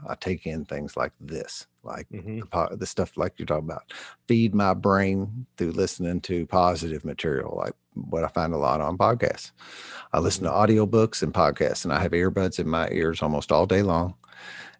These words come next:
Speaker 1: And I'm fortunate enough to be able to feed my brain from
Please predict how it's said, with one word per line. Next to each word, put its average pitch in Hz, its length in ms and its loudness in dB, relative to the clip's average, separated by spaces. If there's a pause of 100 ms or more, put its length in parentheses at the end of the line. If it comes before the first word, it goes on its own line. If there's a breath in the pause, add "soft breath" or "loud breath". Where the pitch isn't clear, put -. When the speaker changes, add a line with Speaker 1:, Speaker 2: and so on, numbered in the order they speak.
Speaker 1:
And 80 100 -2
I'm 76 140 -2
fortunate 92 420 4
enough 92 300 2
to - 100 -8
be 92 80 4
able 82 160 2
to - 60 -14
feed 101 200 4
my 101 200 6
brain 98 400 6
from 82 500 2